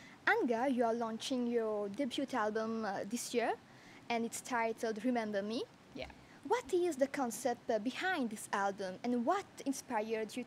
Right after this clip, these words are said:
Speaker 1: to, to do an album now?
Speaker 2: So just for the little story,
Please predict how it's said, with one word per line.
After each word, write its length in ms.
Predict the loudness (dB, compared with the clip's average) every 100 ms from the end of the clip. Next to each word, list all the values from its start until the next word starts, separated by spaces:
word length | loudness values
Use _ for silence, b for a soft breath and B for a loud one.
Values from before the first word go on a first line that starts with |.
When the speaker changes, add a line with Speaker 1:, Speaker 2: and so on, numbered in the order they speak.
| -6
Speaker 1:
to, 280 | -6 -6 -8 -4
to 80 | -2
do 180 | 0 2
an 100 | 2
album 360 | 2 0 -2 -4
now? 280 | -4 -4 -8 -14 B B B B B B
Speaker 2:
So 180 | -4 -2
just 240 | -2 -2
for 140 | -2
the 80 | 0
little 340 | 0 2 2 0
story, 600 | -4 -2 0 0 -2